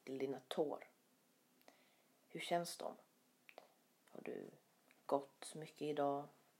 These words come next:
Du kanske bara har varit hemma på grund av stormen Hans som inte fortsätter men som kanske har påverkat din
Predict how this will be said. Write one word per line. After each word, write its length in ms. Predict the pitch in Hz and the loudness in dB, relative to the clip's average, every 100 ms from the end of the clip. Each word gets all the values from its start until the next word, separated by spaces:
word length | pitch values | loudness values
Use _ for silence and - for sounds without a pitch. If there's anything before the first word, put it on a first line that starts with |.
| _ | _
Du 100 | 147 | -8
kanske 320 | 143 143 151 | -6 -4 -4
bara 260 | 147 147 139 | -2 0 2
har 120 | 139 | 0
varit 160 | 139 - | 0 0
hemma 420 | 147 143 139 151 - | -2 -2 -6 -8 -2
på 80 | |
grund 260 | 156 151 151 | 0 2 2
av 180 | 143 143 - - - - - - - - | 2 0 -6 -20 -20 -20 -20 -20 -20 -16
stormen 760 | - - - 165 165 160 160 160 | -8 -6 4 6 6 4 4 2
Hans 640 | 156 - 147 156 180 190 | -2 2 4 4 2 -6
som 580 | - - - 160 160 165 | -8 -8 -8 -6 -6 -6
inte 280 | 147 165 - | -6 -8 -4
fortsätter 680 | 190 196 - - - 180 | -4 -4 -6 -10 -2 -2
men 220 | 170 156 156 | -2 -6 -8
som 200 | - 156 - - - - - - - - - - - _ - | -8 -10 -14 -20 -20 -20 -20 -20 -20 -20 -20 -20 -20 _ -14
kanske 240 | 165 175 | -10 -8
har 120 | 180 | -6
påverkat 1040 | 170 180 117 104 85 - - - - - - - - | -2 0 2 0 -2 -4 -6 -8 -10 -18 -18 -18 -12
din 420 | 82 - 78 | -10 -10 -14